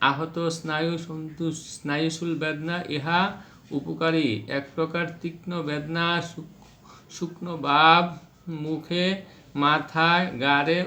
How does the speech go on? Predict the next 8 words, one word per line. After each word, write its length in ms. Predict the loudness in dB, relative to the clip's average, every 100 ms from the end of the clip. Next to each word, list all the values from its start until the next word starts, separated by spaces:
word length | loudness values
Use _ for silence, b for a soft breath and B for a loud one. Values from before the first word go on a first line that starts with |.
| -4
ও 220 | -4 -4
বুকে, 540 | -4 -4 0 0 0 B B B -10
হ্যাঁ, 160 | -2 0
ও 220 | 0 -2
দেহের 520 | 0 2 2 0 -2
চারিদিকে 720 | -4 -4 -4 -4 0 2 2
সঞ্চারিত 640 | 2 -2 -6 -4 -6 -4 -4
হয়। 480 | -2 2 4 4